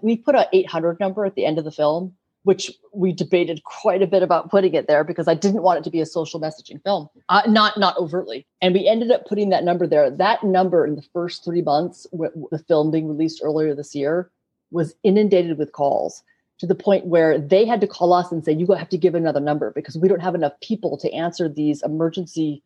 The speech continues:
calls." And, and I said, "Well, what are, what are the calls?" Moms who feel like their sons are dangerous and realize, "Oh, there's resources for this. I'm not alone." I mean, to me, I mean, as sad as that is, it, it, it was also like,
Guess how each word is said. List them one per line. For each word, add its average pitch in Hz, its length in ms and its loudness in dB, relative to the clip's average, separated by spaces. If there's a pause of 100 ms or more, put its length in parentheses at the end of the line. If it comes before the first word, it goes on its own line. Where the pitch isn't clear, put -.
(240)
calls." 170 600 0
And, 165 140 0 (340)
and 175 80 -4
I 170 100 0
said, 165 220 -4
"Well, 180 120 0
what 208 160 2
are, 202 60 2
what 185 240 0
are 196 60 2
the 175 100 0
calls?" 196 500 -2 (240)
Moms 196 680 2
who 175 460 -2 (140)
feel 196 220 4
like 165 240 0
their 165 140 0
sons 151 520 -2
are 160 160 -2
dangerous 151 800 -2
and 156 320 0 (140)
realize, 160 680 0 (480)
"Oh, 240 240 4
there's 170 260 0
resources 220 540 -2
for - 100 -12
this. 247 220 -2
I'm 160 140 0
not 185 140 -4
alone." 180 420 -2 (420)
I - 80 0
mean, 214 180 2
to - 120 -8
me, 214 580 2 (580)
I 180 80 4
mean, 190 200 2
as 180 180 0
sad 254 300 4
as 226 120 -2
that 151 200 2
is, 151 320 2
it, - 200 -2
it, 190 160 0
it 180 80 2
was 175 160 0
also 185 500 2
like, 156 320 2